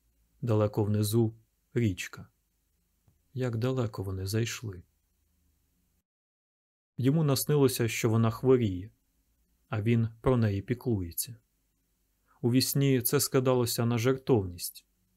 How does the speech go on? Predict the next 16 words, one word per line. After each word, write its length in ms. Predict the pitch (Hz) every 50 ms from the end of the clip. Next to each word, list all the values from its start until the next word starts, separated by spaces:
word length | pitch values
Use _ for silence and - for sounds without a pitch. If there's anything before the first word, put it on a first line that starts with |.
| _ _
але 260 | _ 110 101 104 101 101
він 300 | 107 120 117 117 113 113 - _ _ _
думав 300 | 120 113 113 107 101 101
інакше. 580 | 113 120 120 113 95 87 - - - - - - _ _ _ _ _ _ _ _ _ _ _ _ _ _ _ _ _ _ _ _ _
Він 280 | 123 127 135 127 120 113
не 140 | 127 127 127
піклувався 680 | - 143 131 - 156 156 147 139 110 95 - - 107
про 180 | - - 113 120
неї, 360 | 120 107 95 90 87 95 - _ _ _ _ _ _ _ _ _ _ _ _ _ _ _ _
і 80 | 120
вона 380 | 107 107 107 110 113 110 110 107
померла 520 | 110 - 139 135 139 135 127 123 120 117
наодинці, 720 | 117 120 120 127 127 120 117 107 95 87 - - - - - _ _ _ _ _ _ _ _ _ _ _ -
десь 480 | 110 113 113 107 104 - - - - _ _ _ _
у 80 | 131
темряві. 600 | 127 - - 131 104 90 92 90 90 90 90 90